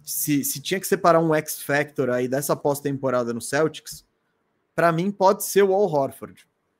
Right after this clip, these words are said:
Que esse cara, ele tem uma importância pro time, e ele já é bem veterano, já tá com seus trinta e sete anos. É um trabalho, por exemplo, imagina a primeira rodada é marcar um Em-, não é fácil marcar um Embiid.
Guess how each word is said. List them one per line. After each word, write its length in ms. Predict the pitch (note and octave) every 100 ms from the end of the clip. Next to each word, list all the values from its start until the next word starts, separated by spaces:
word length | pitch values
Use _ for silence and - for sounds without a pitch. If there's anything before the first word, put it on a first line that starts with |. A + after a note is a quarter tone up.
| _
Que 140 | - C3
esse 260 | F#3+ G3+
cara, 480 | - D3+ D#3+ F3+ F#3+ _ _
ele 240 | D3+ D3+
tem 240 | D3+ - F#3
uma 140 | G#3+
importância 680 | G#3 G3+ E3 C#3 C3+ C3 A#2+
pro 200 | G#2+ A2+
time, 440 | - D#3+ E3+ A2+ - _ _ _ _ _ _ _ _ _ _ - -
e 140 | D#3
ele 140 | C3 C#3
já 140 | D3
é 40 | D3+
bem 260 | C3 E3+
veterano, 640 | G#3 A3+ C4 G#3 C#3+ G#2+ - _ _ -
já 60 |
tá 180 | F#2 A2+
com 60 | A#2+
seus 220 | - C#3
trinta 300 | - D3+ D#3
e 40 |
sete 380 | E3 E3+ E3 -
anos. 420 | E3+ C3 G#2 - - _ _ _ _ _ _
É 120 | -
um 40 | C#3
trabalho, 460 | F3+ D#3 E3+ F#3
por 140 | C#3 D#3+
exemplo, 320 | D3 B2+ C3+
imagina 260 | C3+ C#3
a 40 | D#3+
primeira 260 | D#3+ E3
rodada 420 | E3 E3+ C#3+ D3 E3+
é 60 |
marcar 280 | F3+ F#3 G3+
um 60 | G#3
Em-, 100 | A3+
não 140 | D#3
é 60 | F3
fácil 340 | G#3+ G3+ G3+
marcar 220 | G3+ F#3+
um 100 | G3+
Embiid. 500 | G#3+ F#3+ F3+ B2+ G#2